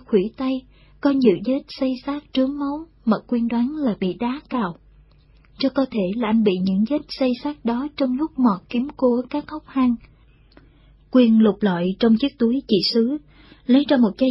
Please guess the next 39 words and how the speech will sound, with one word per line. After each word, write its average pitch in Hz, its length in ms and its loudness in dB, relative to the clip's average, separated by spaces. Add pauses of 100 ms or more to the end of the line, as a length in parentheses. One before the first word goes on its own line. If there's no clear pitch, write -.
dầu 214 140 2
cù 190 200 2
là, 180 340 -2 (300)
dùng 208 220 4
ngón 220 180 0
tay 233 200 0
trỏ 208 100 -4 (180)
bật 208 240 0
dầu, 185 300 0 (440)
thoa 233 180 2
lên 220 220 2
những 208 160 2
chỗ 190 280 0
rướm 247 240 0
máu 247 300 2
trên 247 160 2
tay 226 140 -2
Ngạn. 196 360 0 (720)
Đang 208 320 2
thoa 226 200 -2
dầu 196 160 0
cho 220 100 0
Ngạn, 208 380 0 (200)
bất 311 180 0
chợt 208 160 2 (100)
Quyên 240 240 0
nghe 240 240 4
tiếng 254 300 -2
radio 233 420 2 (260)
từ 226 140 6
ngoài 180 300 -2
hang 233 340 0
vẳng 196 320 0
vào, 196 260 0 (600)
và 202 160 6
tiếng 226 300 0
anh 220 140 0
Hai 214 240 -2
Thép 285 180 -8